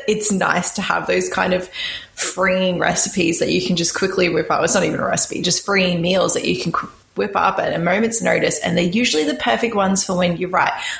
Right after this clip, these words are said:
You don't have anything pulled out, you didn't thaw anything,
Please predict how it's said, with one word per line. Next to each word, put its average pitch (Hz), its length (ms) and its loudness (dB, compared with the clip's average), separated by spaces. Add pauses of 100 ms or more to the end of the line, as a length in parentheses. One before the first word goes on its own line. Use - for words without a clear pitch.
(100)
You 170 100 0
don't 208 160 2
have 285 160 0
anything 277 680 0
pulled 247 320 0
out, 208 260 2
you 190 80 -2
didn't 202 220 -2
thaw 208 320 0
anything, 208 680 0